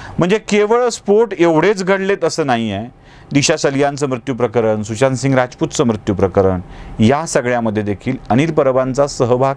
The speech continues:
काय आहे, हे स्पष्ट होणार आहे. आता वाझे,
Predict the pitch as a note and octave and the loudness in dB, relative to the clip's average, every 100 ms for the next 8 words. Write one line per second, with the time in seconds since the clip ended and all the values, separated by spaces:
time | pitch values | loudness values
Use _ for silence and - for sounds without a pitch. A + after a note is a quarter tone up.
0 | - C3+ D#3+ D3 G2+ G2+ - - - B2 | 0 2 4 4 2 0 -10 -20 -2 0
1 | - A2+ - G2+ E2 B1+ C2 - - - | 2 -2 0 0 0 -4 -8 -12 -18 -20
2 | - - - - - - - - - F#2 | -18 -18 -18 -18 -18 -18 -18 -10 -4 0
3 | A2 G#2+ - - - - - F#2+ F2+ A2 | 0 -2 -10 -20 -20 -20 -8 0 2 2
4 | A#2 C3 E3+ G3 | 0 0 0 -4